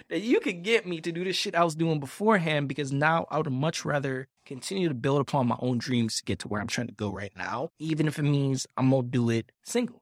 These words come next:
I'd much rather be single, I just, <laughs> you know, just to get to where I'm going. So that's what I'm gonna do.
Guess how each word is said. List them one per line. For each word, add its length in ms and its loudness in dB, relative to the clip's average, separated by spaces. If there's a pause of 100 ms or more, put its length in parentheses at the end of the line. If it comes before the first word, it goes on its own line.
I'd 140 2
much 180 6
rather 200 4
be 120 6
single, 320 2
I 100 -2
just, 140 -8
<laughs> 0 -
you 120 2
know, 180 2
just 200 6
to 60 -2
get 180 -4
to 60 -4
where 140 0
I'm 100 -2
going. 300 -4
So 480 -4
that's 220 -6
what 80 0
I'm 80 2
gonna 120 0
do. 160 6